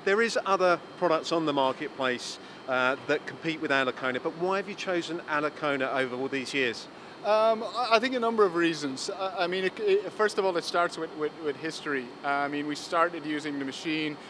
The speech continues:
Speaker 2: We, sta-, we, we, we found that we were able to have conversations about cutting tools that we just couldn't have previously. You know, before the advent of the Alacona, you have to be very selective about which tools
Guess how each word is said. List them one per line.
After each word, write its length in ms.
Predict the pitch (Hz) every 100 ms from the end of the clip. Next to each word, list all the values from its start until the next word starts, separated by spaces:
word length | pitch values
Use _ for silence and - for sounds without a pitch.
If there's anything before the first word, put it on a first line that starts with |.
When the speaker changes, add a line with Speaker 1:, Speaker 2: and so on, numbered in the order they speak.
| - 151
Speaker 2:
We, 100 | 156
sta-, 640 | - - - 190 196 185
we, 120 | 190 190
we, 240 | 175 190
we 160 | 208 190
found 520 | - 214 208 208 190
that 160 | 175 170
we 100 | 165
were 120 | 165
able 340 | 180 190 202
to 100 | 190
have 320 | 165 160 156 -
conversations 760 | 180 175 170 - 165 156 151
about 280 | 139 143 139
cutting 280 | - 156 151
tools 420 | 147 143 127 - - - -
that 180 | 156 147
we 80 | 151
just 240 | 147 - -
couldn't 180 | 165
have 300 | 143 160 151 127 110
previously. 600 | 156 147 135 - 131 120 117 - - -
You 80 |
know, 100 | 165
before 540 | 151 165 - 196 214 202
the 180 | 180 175
advent 380 | 170 165 151
of 60 | 151
the 80 | 147
Alacona, 580 | 151 143 185 180 160 131 - - -
you 60 |
have 100 | 196
to 80 | -
be 120 | 180
very 240 | 165 180 175
selective 640 | - 170 180 190 - 143
about 240 | 135 147 147
which 260 | 170 175 -
tools 500 | - 202 165 147 165